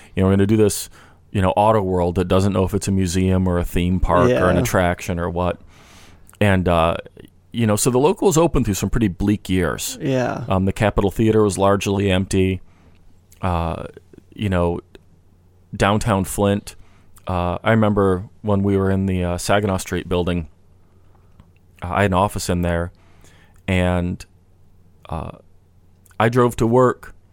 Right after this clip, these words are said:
Speaker 1: every day for three years and never once had to park more than half a block away from the building
Speaker 2: Yeah.
Speaker 1: because nobody was
Speaker 2: Yeah.
Speaker 1: downtown.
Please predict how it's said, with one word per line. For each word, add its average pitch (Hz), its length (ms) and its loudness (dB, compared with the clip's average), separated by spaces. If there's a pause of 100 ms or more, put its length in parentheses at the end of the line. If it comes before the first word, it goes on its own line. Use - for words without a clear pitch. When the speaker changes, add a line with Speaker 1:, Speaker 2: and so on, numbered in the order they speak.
(440)
Speaker 1:
every 123 280 4
day 123 180 4
for 110 180 -2
three 117 360 0
years 101 580 2 (480)
and 107 180 4
never 110 320 4
once 107 320 0
had 101 180 0
to 90 60 -6
park - 540 -2
more 98 200 2
than 98 140 -2
half 98 240 -2
a 95 40 0
block 101 300 0
away 95 160 2
from 101 160 -4
the 95 80 2
building 104 420 2
Speaker 2:
Yeah. 156 200 -4 (160)
Speaker 1:
because 156 260 2
nobody 165 340 4
was 147 200 2
Speaker 2:
Yeah. 135 100 4
Speaker 1:
downtown. 104 680 4